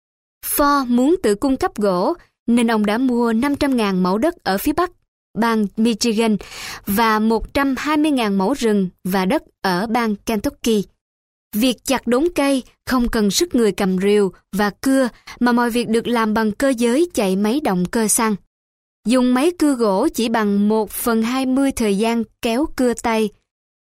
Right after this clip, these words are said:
Thời gian làm việc của công nhân vẫn là tám tiếng đồng hồ một ngày, tiền lương vẫn thấp nhất là sáu đô. Vì làm bằng máy nên công việc rất nhẹ nhàng. Trong nhà, thuê lao động nữ làm những việc lặt vặt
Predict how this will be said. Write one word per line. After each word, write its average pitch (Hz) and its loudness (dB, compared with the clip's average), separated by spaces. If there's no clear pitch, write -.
Thời 277 2
gian 320 0
làm 247 -2
việc 220 -2
của 240 0
công 262 -2
nhân 254 0
vẫn 214 -2
là 220 -2
tám 214 -4
tiếng 262 -2
đồng 214 0
hồ 190 0
một 185 -2
ngày, 196 -2
tiền 240 2
lương 269 0
vẫn 220 0
thấp 370 -6
nhất 359 0
là 196 0
sáu 220 -2
đô. 240 0
Vì 247 2
làm 240 0
bằng 233 0
máy 262 2
nên 285 2
công 262 -2
việc 233 0
rất 359 -2
nhẹ 214 0
nhàng. 208 0
Trong 262 0
nhà, 214 0
thuê 247 2
lao 233 0
động 202 0
nữ 196 0
làm 226 0
những 190 0
việc 254 -2
lặt 202 -2
vặt 208 -4